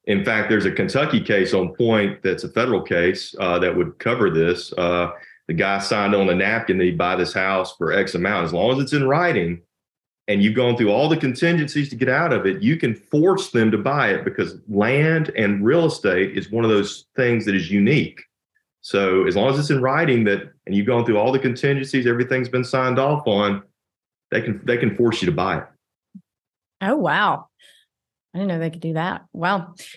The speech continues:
Speaker 2: Well, guys, I don't want to scare y'all. I just want you guys to know that, like, when you're signing a contract, these are the things that don't happen very, very often. But if you get a little crazy, they can.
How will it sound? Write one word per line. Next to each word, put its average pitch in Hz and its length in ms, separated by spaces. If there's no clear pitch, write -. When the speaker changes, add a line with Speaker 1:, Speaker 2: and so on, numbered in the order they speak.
Speaker 2:
Well, 269 280
guys, 254 220
I 269 140
don't 330 100
want 320 120
to 214 60
scare 220 360
y'all. 196 220
I 208 160
just 220 180
want 214 160
you 202 60
guys 190 200
to 208 120
know 196 220
that, 185 160
like, 175 260
when 208 320
you're 202 100
signing 190 320
a 180 60
contract, 180 560
these 320 180
are 294 80
the 247 100
things 220 260
that 214 200
don't 285 280
happen 233 420
very, 208 260
very 190 360
often. 247 600
But 208 440
if 196 180
you 196 80
get 190 140
a 185 40
little 180 440
crazy, 175 680
they 170 260
can. 170 680